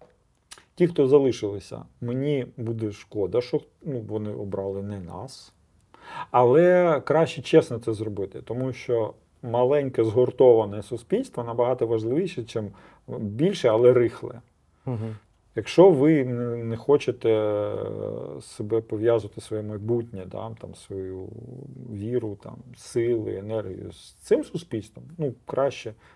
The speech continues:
Speaker 2: Переміститись в інше суспільство і
Speaker 1: займайтесь,
Speaker 2: стати
Speaker 1: так.
Speaker 2: частиною.
Speaker 1: Займайтесь
Speaker 2: Так.
Speaker 1: ним, ну, окей, ну, це ваше рішення, я його, е, я не можу сказати, засуджую, я його, ну, м-,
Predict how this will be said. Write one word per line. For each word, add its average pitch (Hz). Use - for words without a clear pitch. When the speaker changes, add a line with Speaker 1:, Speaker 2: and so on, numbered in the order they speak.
Speaker 2:
Переміститись 123
в -
інше 123
суспільство 120
і 147
Speaker 1:
займайтесь, 127
Speaker 2:
стати 117
Speaker 1:
так. 110
Speaker 2:
частиною. 110
Speaker 1:
Займайтесь 143
Speaker 2:
Так. 113
Speaker 1:
ним, 175
ну, 131
окей, 110
ну, 127
це 131
ваше 123
рішення, 127
я 131
його, 117
е, -
я 135
не 156
можу 165
сказати, 147
засуджую, 139
я 151
його, 123
ну, 240
м-, 131